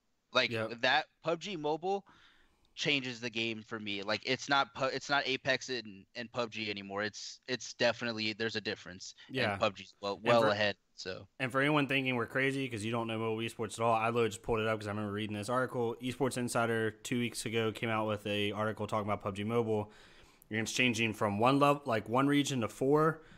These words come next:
Speaker 2: In two thousand twenty, pub G Corp is doing, like, a huge push. So pub G,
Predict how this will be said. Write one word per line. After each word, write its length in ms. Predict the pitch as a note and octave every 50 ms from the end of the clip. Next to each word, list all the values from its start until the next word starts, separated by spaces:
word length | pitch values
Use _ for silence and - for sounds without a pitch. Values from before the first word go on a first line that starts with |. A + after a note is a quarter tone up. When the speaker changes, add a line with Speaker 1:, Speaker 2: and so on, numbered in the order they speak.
| - _ _
Speaker 2:
In 120 | A2 A2
two 100 | G#2+ -
thousand 240 | C#3 C3+ C3+ B2+ A#2
twenty, 260 | - C3+ B2 A#2 A2+
pub 240 | G#2+ - B2 A#2+ A#2+
G 360 | - C3 B2+ B2 A#2 - - _
Corp 320 | - - C3+ B2 A#2 -
is 100 | A2+ G#2
doing, 220 | G2 - A2+ A2+ A2
like, 140 | G#2+ G2+ G2
a 40 |
huge 360 | G2 - B2+ A#2+ A2+ G#2 - -
push. 280 | - A2+ G2 F2+ - -
So 180 | - A2+ G#2 G2+
pub 220 | G#2 - B2+ A#2+
G, 240 | B2+ B2+ B2 A#2+